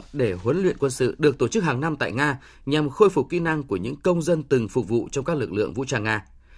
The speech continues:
Theo quy định, những người đang thực hiện nghĩa vụ quân sự hoặc đang học đại học đã nắm vững các chuyên ngành cần thiết trong quân đội sẽ tham gia huấn luyện.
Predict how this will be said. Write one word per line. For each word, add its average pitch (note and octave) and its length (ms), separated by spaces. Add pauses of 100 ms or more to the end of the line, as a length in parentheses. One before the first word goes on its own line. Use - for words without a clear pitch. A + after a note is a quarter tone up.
(120)
Theo B2+ 100
quy C3+ 100
định, A2+ 180 (280)
những F#3+ 200
người E3 120
đang F#3 120
thực E3 140
hiện C3 200
nghĩa F3+ 120
vụ D3+ 160
quân D#3+ 180
sự - 260 (100)
hoặc C3 240
đang E3+ 160
học C3+ 140
đại A#2 120
học A2 300
đã A2+ 180
nắm D3+ 300
vững F3 160
các G3 160
chuyên D#3 180
ngành G#2+ 160
cần G2 200
thiết F3+ 140
trong C#3+ 120
quân A#2 120
đội G#2+ 180 (200)
sẽ F3+ 180
tham D#3+ 220
gia C3 80
huấn A#2+ 180
luyện. A#2 160